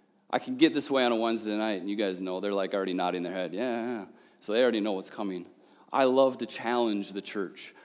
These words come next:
I love to challenge the Christian to get out of your comfort zone and grow. If the gospel is alive in your life, if Christ is abiding in you,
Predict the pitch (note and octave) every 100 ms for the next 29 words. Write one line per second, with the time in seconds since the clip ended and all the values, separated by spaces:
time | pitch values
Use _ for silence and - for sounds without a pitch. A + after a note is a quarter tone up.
0 | - G#2+ A#2 A#2+ B2+ - A#2 A#2+ B2+ A#2
1 | G#2+ - A#2+ A2+ - G2+ G2 A2+ G2 A#2
2 | B2+ C3 - B2+ A#2 A2+ F#2+ G2+ G2 F#2
3 | F2 - - - _ _ - F#2 G#2 A2+
4 | G#2 D#2 - - _ _ _ _ _ _
5 | _ _ _ - A#2 - A#2 C3 C#3+ D3
6 | D3+ C3+ A#2 G#2+ G#2+ A#2 B2+ B2 A2 G#2
7 | G2+ G2 F#2+ G2 - - C3+ C#3+ D3+ A#2+
8 | G#2 - F#2+ - A#2+ D3 C#3+ A#2 C3+ C3+
9 | A#2+ G2+ F#2